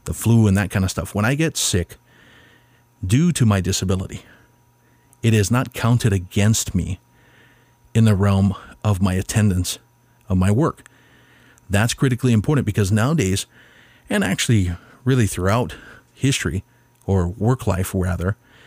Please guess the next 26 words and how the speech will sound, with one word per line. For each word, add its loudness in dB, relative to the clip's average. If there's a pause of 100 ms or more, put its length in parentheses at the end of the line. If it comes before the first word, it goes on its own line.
(1300)
your 2
ability 0 (200)
to 0
show 2
up -2 (680)
on 4
time 0 (920)
and 2
get 0
work 0
done -2 (240)
on 0
a 0
consistent 0
basis 0 (560)
really 2
mattered 2 (920)
when 4
it -2
came 4
to 0
your 2 (240)
career 0 (500)
in 4
any 2
capacity. 0